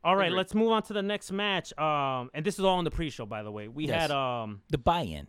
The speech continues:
Speaker 1: Yes, the buy-in. Private Party, New York Natives. Uh, they, they wrestled for House of Glory. Um, they wrestled, um,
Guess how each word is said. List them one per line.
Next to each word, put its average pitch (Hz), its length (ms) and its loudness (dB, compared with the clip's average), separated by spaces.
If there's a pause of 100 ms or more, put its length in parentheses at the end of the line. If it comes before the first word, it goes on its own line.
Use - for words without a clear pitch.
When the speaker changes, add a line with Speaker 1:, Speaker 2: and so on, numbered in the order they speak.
(160)
Speaker 1:
Yes, 139 240 -4
the 113 100 -12
buy-in. 120 460 0
Private 170 340 6
Party, 165 420 6
New 147 220 2
York 156 200 4
Natives. 147 480 4
Uh, 123 580 4
they, 123 260 4
they 120 160 2
wrestled 123 320 2
for 127 100 2
House 127 200 6
of 113 100 -2
Glory. 131 500 6 (380)
Um, 123 240 10
they 131 120 8
wrestled, 127 600 8
um, 107 760 8